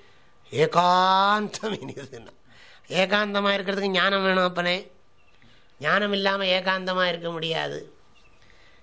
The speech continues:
ஞானம் இல்லாம ஏகாந்தமா இருக்க முடியாது. நம்ம ஏகாந்தமா இருக்கணும்னா நம்ம, நமக்குள்ளேயே நமக்கு நிறைவு இருந்தா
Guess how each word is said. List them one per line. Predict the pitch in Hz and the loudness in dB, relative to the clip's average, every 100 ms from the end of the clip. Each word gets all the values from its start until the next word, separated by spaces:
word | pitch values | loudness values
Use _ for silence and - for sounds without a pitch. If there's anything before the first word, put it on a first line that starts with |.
| - | -18
ஞானம் | 107 139 180 190 | -6 -2 0 0
இல்லாம | 185 185 185 190 | 0 2 0 0
ஏகாந்தமா | 175 175 180 180 180 180 | 0 0 0 0 0 0
இருக்க | 175 165 175 | 0 -4 -6
முடியாது. | 170 151 - - - - - - | -4 -4 -6 -14 -20 -20 -20 -18
நம்ம | 113 135 | -6 0
ஏகாந்தமா | 156 180 196 202 185 196 190 170 | 2 4 2 2 -2 0 2 2
இருக்கணும்னா | 151 180 185 175 175 214 233 147 - - - - - - - 101 101 | -2 -2 0 0 2 0 0 -2 -8 -20 -20 -20 -20 -20 -20 -16 -6
நம்ம, | 123 156 190 208 208 208 | -2 0 2 4 2 0
நமக்குள்ளேயே | 127 160 190 190 202 208 208 226 220 | -4 0 0 0 -2 2 4 4 2
நமக்கு | 170 165 - 147 | 0 -2 -4 -6
நிறைவு | 143 160 196 196 | 0 2 4 2
இருந்தா | 170 160 | 0 0